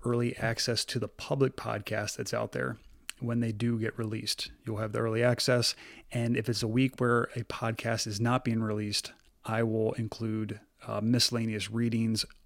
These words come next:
other podcasts, other research from the fire service or areas outside the fire service that just help us create more awareness for what we do inside the fire service. Now, I've promised this, promised this from the very beginning.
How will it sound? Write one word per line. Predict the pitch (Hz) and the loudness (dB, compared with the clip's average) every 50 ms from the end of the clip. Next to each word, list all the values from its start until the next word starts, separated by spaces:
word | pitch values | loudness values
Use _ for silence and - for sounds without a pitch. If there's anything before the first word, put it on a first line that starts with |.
| - - | -2 0
other | 131 127 123 117 | 2 4 4 2
podcasts, | - - - 117 117 110 - - 113 110 110 104 - - - - - - - - - - - - _ - | 0 0 0 0 0 0 0 0 0 0 0 0 -2 -4 -6 -8 -14 -18 -20 -18 -20 -20 -20 -20 _ 6
other | - 135 131 127 123 | 8 8 8 8 8
research | 120 120 120 120 113 - 120 113 110 - | 6 6 6 6 4 4 2 0 -2 -2
from | - - 143 139 147 | 0 2 4 4 6
the | 135 | 4
fire | - - 131 127 127 120 | 4 4 4 6 6 4
service | - - 127 123 120 120 123 - | 4 2 2 2 2 2 0 0
or | 123 120 117 117 | 0 0 0 0
areas | 117 117 117 113 104 107 - - - - | 0 0 0 0 -2 -4 -8 -14 -6 -2
outside | 123 127 127 - - - 131 123 127 123 | 0 0 0 0 0 2 4 4 6 4
the | 117 104 | 2 0
fire | - 107 107 107 107 104 | 0 -2 -2 -2 -2 -2
service | - - 117 110 107 107 104 104 - - - - - - - - - - | -2 -2 -2 -2 -2 -2 -2 -2 -2 -4 -6 -12 -16 -16 -18 -18 -18 -6
that | - 117 110 110 110 | -2 0 0 0 0
just | 107 120 117 - | 0 2 2 4
help | 120 120 117 - | 4 2 4 4
us | 127 120 113 | 4 4 4
create | - - - 117 113 117 | 2 0 0 0 0 0
more | 117 113 113 113 117 113 | 0 0 2 2 2 2
awareness | 110 107 113 113 110 110 107 - | 2 2 0 0 0 0 -2 -2
for | - 117 | -2 -2
what | 110 107 113 110 | -2 -2 -2 -4
we | 107 107 | -4 -4
do | 104 104 107 104 104 101 - - _ _ _ _ _ _ - - - | -4 -4 -4 -4 -4 -6 -8 -12 _ _ _ _ _ _ -16 0 4
inside | 151 143 127 - - 107 104 | 6 6 6 6 4 0 -2
the | 101 - | -4 -6
fire | - - - - - | -8 -8 -6 -6 -6
service. | - 127 - 62 - - - - - - - _ _ _ _ _ _ _ - - - - - - - - - - - - | -4 -4 -2 -2 -2 -2 -4 -4 -6 -8 -16 _ _ _ _ _ _ _ -20 -20 -20 -20 -20 -20 -20 -20 -20 -16 -4 -2
Now, | 123 117 113 110 110 - - - _ - | 0 0 2 2 0 -2 -2 -6 _ -2
I've | - 120 - - | 0 0 4 6
promised | 131 120 120 123 127 123 120 | 6 8 8 8 6 6 4
this, | 123 123 127 - | 4 2 0 -2
promised | - - 127 123 123 117 113 | 2 4 6 6 6 6 4
this | 123 110 | 2 2
from | - 123 120 | 4 4 4
the | 113 | 4
very | 110 117 117 107 | 4 2 2 2
beginning. | 113 110 117 113 113 113 117 | 2 2 2 4 4 2 0